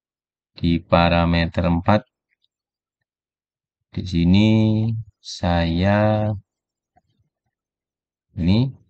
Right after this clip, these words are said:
address-nya nanti lima, di address I D-nya dari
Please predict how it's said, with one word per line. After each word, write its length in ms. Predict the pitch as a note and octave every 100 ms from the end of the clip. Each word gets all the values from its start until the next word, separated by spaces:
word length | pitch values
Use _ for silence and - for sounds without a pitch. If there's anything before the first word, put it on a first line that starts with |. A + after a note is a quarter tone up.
| _ _ _ _ _
address-nya 600 | - F#2 - D#2+ - G2 G#2+
nanti 300 | F#2+ F#2 G2+
lima, 400 | F2 F2 F2 G2 B2 _ _ _ _
di 140 | -
address 320 | F2 F2 E2+ -
I 160 | E2+
D-nya 720 | E2 F2+ E2+ E2+ E2+ E2 F2
dari 480 | - F#2+ F2+ E2+ E2